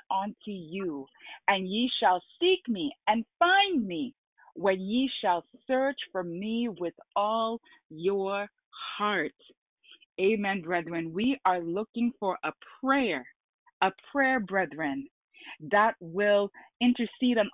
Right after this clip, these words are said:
all of our behalf for a deeper and higher walk with the Lord. Press star star to unmute your phone.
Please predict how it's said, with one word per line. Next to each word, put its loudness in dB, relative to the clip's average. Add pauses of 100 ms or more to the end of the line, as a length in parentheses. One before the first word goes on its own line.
all 4
of 0
our 4
behalf -2 (540)
for 4
a 6 (180)
deeper 4 (160)
and 4 (240)
higher 4
walk 2 (240)
with -2 (340)
the 0
Lord. -4 (460)
Press 4 (200)
star 2 (200)
star 4 (160)
to -4 (100)
unmute -4
your -2 (160)
phone. -2